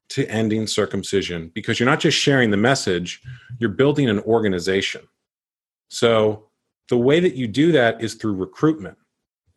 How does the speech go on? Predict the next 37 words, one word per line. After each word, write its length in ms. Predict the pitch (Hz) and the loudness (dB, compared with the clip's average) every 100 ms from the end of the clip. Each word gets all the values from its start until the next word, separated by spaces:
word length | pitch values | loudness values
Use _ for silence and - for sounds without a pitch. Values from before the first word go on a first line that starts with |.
| - | -10
It's 280 | 120 117 - | -8 -8 -6
that 240 | 120 113 | -2 -2
when 140 | 123 127 | -2 -2
you 140 | 120 | -2
share 380 | - - 170 185 | -2 2 4 6
the 80 | 139 | 6
message, 500 | 139 151 - 98 104 | 4 4 2 0 2
you 60 | |
don't 140 | 135 151 | 0 2
just 180 | 139 | 0
share 240 | - 135 120 | 2 2 4
the 80 | 107 | 4
message, 500 | 120 123 104 92 98 | 2 2 0 -2 -2
you 80 | |
share 260 | 90 - 147 | -4 2 2
the 80 | 143 | 2
message 640 | 123 117 - 110 104 - _ _ _ _ _ _ _ 107 | 0 0 0 -2 -4 -12 _ _ _ _ _ _ _ -4
with 300 | 123 170 196 | 0 0 0
the 140 | 185 | 0
intention 720 | 139 123 131 127 - 123 113 113 | 0 -2 -2 -2 -2 -2 -2 -2
of 560 | 110 101 101 98 95 _ _ _ _ _ _ | 2 4 4 2 -2 _ _ _ _ _ _
asking 420 | 110 139 143 156 131 | 0 2 2 2 2
that 180 | 120 | 2
person 360 | - 113 - 113 | 2 2 2 -2
to 80 | 101 | -4
then 440 | 95 123 143 151 | -2 0 2 0
join 400 | - 117 123 120 | 0 0 2 2
an 100 | 98 | 0
organization 920 | 92 117 127 120 104 104 107 - 85 87 | 0 2 2 2 2 2 2 0 -6 -6
and 180 | 98 92 | -6 -4
support 560 | 95 - - 165 160 | -8 -12 -4 0 0
you 180 | 101 98 | 0 -2
in 160 | 98 95 | -2 -4
material 540 | 90 - 120 107 92 | -2 0 4 4 4
ways, 300 | 87 82 - | 2 0 -4
so 240 | - - 117 | -8 -2 0
that 240 | 110 | 0